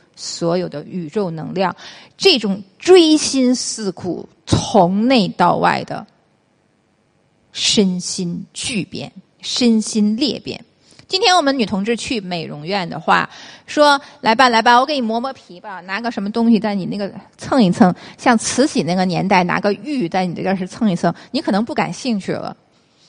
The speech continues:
他要是免费给你做，你都不一定愿意体验一下。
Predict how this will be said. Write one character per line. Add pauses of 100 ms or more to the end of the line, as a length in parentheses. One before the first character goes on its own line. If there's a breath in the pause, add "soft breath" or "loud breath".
(960 soft breath)
他
要
是
免
费
给
你
做，
你
都
不
一
定
愿
意
体
验
一
下。